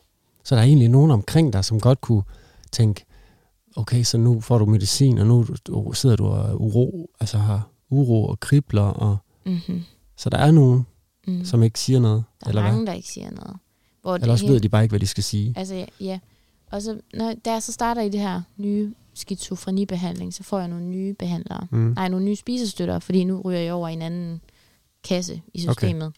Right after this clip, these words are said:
Speaker 2: Og, øhm, så er Johanne der, som jeg havde før, hun var sådan, det var meget vigtigt for hende at sige til de her spisestøtter, "I må ikke presse hende. I må ikke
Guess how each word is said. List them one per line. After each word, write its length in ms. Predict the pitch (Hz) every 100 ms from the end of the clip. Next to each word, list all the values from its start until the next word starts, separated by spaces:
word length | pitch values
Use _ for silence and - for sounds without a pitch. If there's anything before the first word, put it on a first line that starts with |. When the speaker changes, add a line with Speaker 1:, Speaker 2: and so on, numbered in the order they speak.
| _ _ _ - - - - _ _
Speaker 2:
Og, 360 | - 190 185
øhm, 220 | 180 180 185
så 80 |
er 40 | 220
Johanne 480 | 214 190 202 220 220
der, 160 | 185
som 120 | 175
jeg 100 | 175
havde 160 | 175 185
før, 240 | - 190
hun 240 | 175 196 196
var 100 | 190
sådan, 200 | 190 180
det 100 | 180
var 60 |
meget 320 | 180 185 190 190
vigtigt 300 | 202 - -
for 80 |
hende 320 | 170 175 175 175
at 80 | 180
sige 300 | - 190 185
til 180 | - 165
de 100 | 165
her 60 |
spisestøtter, 680 | 165 - 175 170 - 170 170 165 _ _ _ _ _ _ _ _ _ _ _ - - _ _
"I 60 | 185
må 100 | 170
ikke 140 | -
presse 360 | - 180 - -
hende. 140 | 185 _ _ _ _ _ -
I 80 | 190
må 140 | 185
ikke 340 | - 190 180